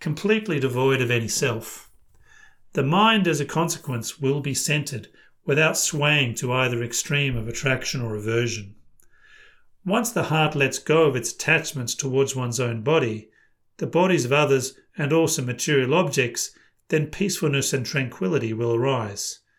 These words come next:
This is happiness, true happiness, coming forth from the peace and calm of panya,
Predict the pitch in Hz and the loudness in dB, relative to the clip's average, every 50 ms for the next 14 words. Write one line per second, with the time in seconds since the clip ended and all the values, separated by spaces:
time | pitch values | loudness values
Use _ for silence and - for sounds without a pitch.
0 | _ _ _ _ _ _ _ _ _ _ _ _ - 214 214 - 208 160 - - | _ _ _ _ _ _ _ _ _ _ _ _ 0 0 2 2 0 0 0 2
1 | 175 180 180 185 185 127 113 107 - - - - - 262 262 262 220 139 139 127 | 2 2 2 2 0 0 0 -4 -6 -8 -6 -4 -2 0 0 0 2 2 2 0
2 | - - 147 127 107 117 - - - - - - - 165 147 143 135 127 - - | 0 -2 -6 -8 -8 -8 -8 -10 -12 -12 -10 -6 -2 -2 0 0 -2 -4 -2 2
3 | 175 175 175 170 170 - - - - _ _ _ _ - - 160 139 123 - - | 4 4 4 4 2 -2 -10 -20 -20 _ _ _ _ -10 -6 -6 -4 -6 -6 -4
4 | - 202 185 147 - - - 127 110 - - - 147 147 143 143 135 120 113 107 | -4 -2 -2 -2 -2 -4 -6 -6 -8 -8 -6 -4 -2 -2 0 -2 -2 -4 -6 -10
5 | - - - 131 120 120 123 120 123 120 117 110 104 98 | -8 -6 -6 -4 -4 -2 -2 -2 -2 -2 -2 -4 -8 -12